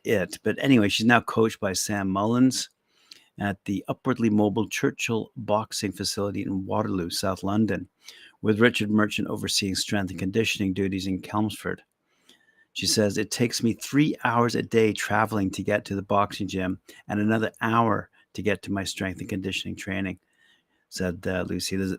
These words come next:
there's a real positive atmosphere, though, at Sam's gym. Plenty of high-level female sparring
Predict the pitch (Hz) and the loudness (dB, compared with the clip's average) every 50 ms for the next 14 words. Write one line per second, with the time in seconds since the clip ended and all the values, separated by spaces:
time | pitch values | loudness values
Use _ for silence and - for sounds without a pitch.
0 | _ - 110 101 95 95 101 - - 110 92 98 110 117 123 131 131 - - - | _ 0 0 0 0 -2 -4 -4 -4 -2 0 2 6 6 8 8 6 4 4 6
1 | 110 113 110 104 110 104 101 104 104 - - 113 104 - - 107 104 104 101 101 | 6 6 6 4 0 2 4 4 4 4 2 0 -4 -2 -2 0 0 0 2 2
2 | 104 101 107 110 - _ - - - - - - 104 101 101 98 95 - - - | 2 2 2 0 -2 _ -12 -20 -16 -12 -6 -4 -2 -2 0 -2 -2 -2 -2 0
3 | 104 110 113 117 117 _ _ _ - - - - - - _ _ - - - - | 2 4 4 2 2 _ _ _ -20 -20 -20 -20 -20 -20 _ _ -14 -10 0 4
4 | 113 117 127 131 - 123 120 104 92 - - - 101 107 110 107 104 104 101 98 | 6 8 8 8 6 6 4 4 2 0 -2 2 4 4 4 4 4 2 0 0
5 | 101 101 - - - - - 110 104 104 101 98 95 - - - - 101 101 101 | 0 -2 -4 -4 -6 -4 0 0 2 2 0 0 -2 -4 -4 -2 0 0 2 2
6 | 101 101 101 | 0 0 -2